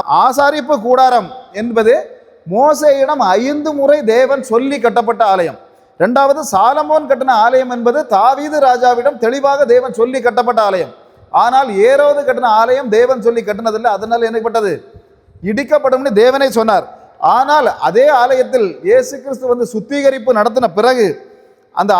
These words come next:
ஆலயத்தை தூய்மைப்படுத்தின பிறகு தேவன் முதன் முதலாக குருடர்களையும் சப்பானிகளையும் சரி பண்றார்.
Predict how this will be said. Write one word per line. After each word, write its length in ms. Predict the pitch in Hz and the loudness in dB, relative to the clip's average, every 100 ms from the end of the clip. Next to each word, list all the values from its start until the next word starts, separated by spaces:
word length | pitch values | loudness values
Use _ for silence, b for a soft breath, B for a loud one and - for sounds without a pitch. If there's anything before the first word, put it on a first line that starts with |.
| 214 | 2
ஆலயத்தை 380 | 277 285 269 247 196 | 2 -2 -2 -6 -6
தூய்மைப்படுத்தின 600 | 285 277 240 240 233 226 | -4 -2 -2 -2 -4 -2
பிறகு 240 | 226 220 196 151 151 170 | 0 0 -2 -6 -4 0
தேவன் 340 | 233 277 294 233 | 2 4 0 -2
முதன் 200 | 233 262 | -2 0
முதலாக 340 | 254 247 240 190 | 0 0 0 -2
குருடர்களையும் 560 | 208 247 247 247 240 196 | -2 0 0 0 -2 -2
சப்பானிகளையும் 600 | 190 - 254 240 240 220 | -4 -2 -2 0 -2 -2
சரி 140 | 202 220 202 | -4 -4 -4
பண்றார். 300 | 196 165 | -2 -2